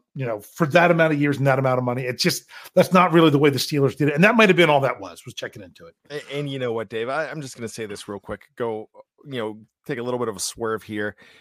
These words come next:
Speaker 2: go on a tangent, but do you see everybody that they lost in Cincinnati?
Speaker 1: Yes.
Speaker 2: It, the, uh, this offensive tackle is not making up for that.
Speaker 1: Yeah, they lost a lot. And,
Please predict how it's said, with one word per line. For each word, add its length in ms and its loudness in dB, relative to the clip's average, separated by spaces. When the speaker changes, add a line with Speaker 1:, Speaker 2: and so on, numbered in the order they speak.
Speaker 2:
go 100 -2
on 80 2
a 60 -2
tangent, 580 -8
but 160 -6
do 80 -14
you 60 -8
see 320 -8
everybody 540 -6
that 240 -12
they 140 -6
lost 600 -10
in 100 -6
Cincinnati? 680 -6
Speaker 1:
Yes. 280 -6
Speaker 2:
It, 100 -2
the, 200 4
uh, 100 8
this 200 -2
offensive 540 -2
tackle 320 -6
is 80 -12
not 160 -10
making 260 -14
up 100 -16
for 120 -20
that. 160 -18
Speaker 1:
Yeah, 180 -2
they 140 4
lost 320 6
a 20 -4
lot. 260 2
And, 460 4